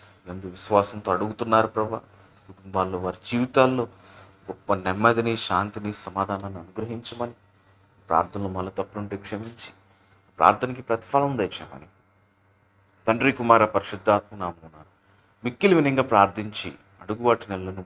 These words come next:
మనస్ఫూర్తిగా పొందుకుని ఉన్నామని నమ్మి విశ్వసిస్తున్నాం పరమ తండ్రి. ఆమేన్. దేవుడు తన పరిశుద్ధ వాక్యాన్ని దీవించి ఆశీర్వదించునుగాక.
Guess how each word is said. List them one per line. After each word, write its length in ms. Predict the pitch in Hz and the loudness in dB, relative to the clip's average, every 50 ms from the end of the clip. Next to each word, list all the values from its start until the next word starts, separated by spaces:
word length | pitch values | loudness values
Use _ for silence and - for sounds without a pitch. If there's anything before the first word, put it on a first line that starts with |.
| - - | -16 -16
మనస్ఫూర్తిగా 600 | 85 90 110 - - - - 139 - - - 135 | -14 -12 -10 -10 -10 -8 -10 -10 -8 -4 -2 -2
పొందుకుని 460 | 127 123 113 104 101 104 - 117 110 110 | -2 -2 -6 -10 -10 -10 -10 -8 -8 -8
ఉన్నామని 540 | 101 98 101 98 95 98 92 90 90 87 90 _ _ _ _ _ _ _ _ _ _ _ _ - | -10 -8 -8 -8 -8 -8 -10 -12 -12 -16 -18 _ _ _ _ _ _ _ _ _ _ _ _ -6
నమ్మి 340 | 92 98 113 135 170 180 170 | -2 -2 0 2 2 2 2
విశ్వసిస్తున్నాం 680 | 135 113 - 117 107 107 104 - - - 101 98 98 101 | 0 0 -2 -2 -2 -2 -6 -10 -12 -8 -6 -4 -4 -4
పరమ 260 | 98 - 92 87 85 | -6 -8 -10 -10 -12
తండ్రి. 400 | 85 - - 78 - _ - - - _ _ _ _ _ _ _ _ _ _ _ _ _ _ _ _ _ - | -14 -14 -14 -14 -16 _ -20 -20 -20 _ _ _ _ _ _ _ _ _ _ _ _ _ _ _ _ _ -20
ఆమేన్. 340 | 82 82 82 85 78 71 _ _ _ _ _ _ _ _ _ _ _ _ _ _ _ _ _ _ _ _ _ - | -18 -16 -16 -16 -16 -18 _ _ _ _ _ _ _ _ _ _ _ _ _ _ _ _ _ _ _ _ _ 8
దేవుడు 240 | 127 147 156 165 156 | 10 10 10 10 6
తన 180 | - 139 123 | 2 -2 -4
పరిశుద్ధ 400 | - - 110 110 - 123 117 - | -2 -2 -2 -2 -2 -6 -8 -4
వాక్యాన్ని 640 | 117 113 107 107 107 - - 110 104 95 90 85 78 _ _ _ _ _ _ _ _ _ - | 0 0 0 0 0 -4 -6 -6 -6 -6 -8 -14 -20 _ _ _ _ _ _ _ _ _ -10
దీవించి 600 | 95 98 104 107 113 113 113 - - - 120 120 - _ _ _ _ _ _ _ _ 95 | -10 -8 -8 -8 -8 -10 -10 -10 -12 -12 -14 -16 -20 _ _ _ _ _ _ _ _ -6
ఆశీర్వదించునుగాక. 1300 | 98 104 - - 117 117 113 107 107 104 98 101 - - 107 107 101 90 82 78 - - 76 71 69 | -6 -6 -6 -8 -8 -6 -6 -6 -6 -8 -8 -8 -10 -10 -10 -10 -8 -8 -8 -10 -10 -14 -16 -16 -16